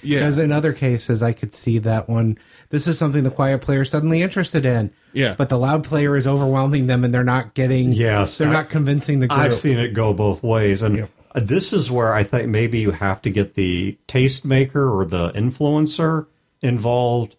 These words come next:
Speaker 3: only insofar as saying, "Hey, I need your help because I really want to engage so-and-so who's the quiet player, but I need someone boisterous to make sure the party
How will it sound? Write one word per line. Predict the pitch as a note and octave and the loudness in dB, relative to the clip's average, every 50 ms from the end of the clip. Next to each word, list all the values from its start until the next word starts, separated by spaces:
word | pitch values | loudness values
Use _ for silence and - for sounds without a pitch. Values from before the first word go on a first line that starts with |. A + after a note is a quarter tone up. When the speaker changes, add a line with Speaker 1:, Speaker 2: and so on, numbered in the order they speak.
| _ - | _ -2
Speaker 3:
only | C#3 D3+ F#3 F#3+ F3+ E3 D3+ C#3+ | 0 2 2 2 2 2 2 2
insofar | C3+ B2+ B2+ - A#2+ G#2 - - B2+ A#2 A2+ | 0 0 0 0 -2 -2 -2 0 0 2 2
as | A2 G#2+ | 0 0
saying, | - - G#2 F#2+ F#2+ | 0 0 0 0 -2
"Hey, | - - D3+ C#3+ C3 A#2 G#2+ G2+ F#2 E2 - _ _ _ _ _ _ _ - | -4 -2 0 0 2 2 2 2 0 -2 -4 _ _ _ _ _ _ _ -2
I | B2 A#2+ | -2 0
need | B2+ C3 C#3+ D#3 E3 C#3+ A#2 | 2 2 0 0 0 -2 -2
your | A#2 B2+ A#2+ A2 | 0 0 -2 -2
help | G2 - - D3+ C#3 A#2+ A2+ - - | -4 -4 -2 0 0 0 0 -2 -2
because | - A2 - C3 A#2 - | -4 -2 0 -2 0 0
I | B2+ | 0
really | A2 G2+ G#2+ C#3 E3+ G3 F#3+ D#3+ | 0 0 0 0 2 2 2 2
want | D3 D3 C3+ | 2 2 2
to | C3 B2 | 2 2
engage | A#2 G#2+ G2+ F#2 A2+ A2+ A2+ G#2+ G#2 G2+ F#2+ F#2+ F#2+ E2+ - - _ _ _ _ _ | 2 0 0 0 0 0 2 2 2 2 2 0 -2 -4 -8 -16 _ _ _ _ _
so-and-so | - - - F3+ F3+ E3 D3+ B2+ B2+ - - B2 G#2 G2 F#2+ F#2 F2+ F2+ - | -4 -2 -2 0 0 0 0 0 0 -2 0 0 2 2 2 2 0 -2 -2
who's | - B2+ G#2+ F2+ | -2 -2 -2 0
the | F#2 G2+ | -2 -4
quiet | - - E3 E3+ F#3 D#3+ C#3+ - - | -2 -2 -2 0 0 0 -2 -4 -6
player, | - - B2 G#2+ F#2+ F2+ F2 E2+ E2+ E2 - _ _ _ _ _ _ | -4 0 0 2 2 2 0 0 -2 -4 -6 _ _ _ _ _ _
but | - G#2+ F#2+ C#3 C3+ | -6 -2 0 0 2
I | B2+ B2+ | 2 2
need | B2+ C#3 E3+ G3+ F#3+ | 2 0 0 0 -2
someone | - - E3+ D#3+ C#3 B2 G#2 | -2 0 0 2 2 0 0
boisterous | F#2+ A#2 A#2+ C3 C3 C3 - - B2+ G#2 - - | 0 0 0 0 0 0 0 0 0 0 0 -2
to | - A2+ | -2 0
make | G#2+ B2 A#2+ | 0 0 -2
sure | B2+ - - B2+ G2+ | -2 -2 -2 -2 0
the | F#2+ | -2
party | - - - - B2 A#2+ A#2 A2 A2 G2+ F2 E2 | -4 -6 -6 -2 0 0 2 2 2 0 0 -2